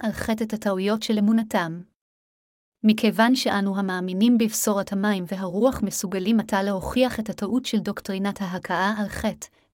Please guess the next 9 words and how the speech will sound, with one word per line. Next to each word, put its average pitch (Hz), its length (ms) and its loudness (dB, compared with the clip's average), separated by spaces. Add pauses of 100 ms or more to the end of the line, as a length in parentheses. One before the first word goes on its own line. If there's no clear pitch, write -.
(100)
נעשה 208 340 2
הרבה 214 360 2
יותר 240 340 2
פשוט 220 400 -4
להפיץ 202 460 -2
את 226 100 -4
בשורת 185 440 -2
המקור 196 400 -2
הזו. 175 260 -6